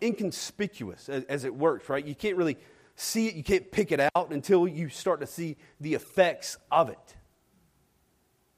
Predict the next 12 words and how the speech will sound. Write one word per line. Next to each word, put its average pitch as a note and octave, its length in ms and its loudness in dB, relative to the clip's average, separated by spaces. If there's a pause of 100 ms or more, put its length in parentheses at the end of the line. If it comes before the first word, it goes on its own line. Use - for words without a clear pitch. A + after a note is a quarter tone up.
(1800)
And C#3+ 180 -4
thirdly, G#3+ 360 4
if D3 200 -6
you G#3 120 -2
put A3 240 2
a D3+ 40 2
little E3 340 2
bit F#3 180 2
of D#3 120 -4
leaven C3+ 360 -2
into A#2 320 -6
a, G#2 80 -8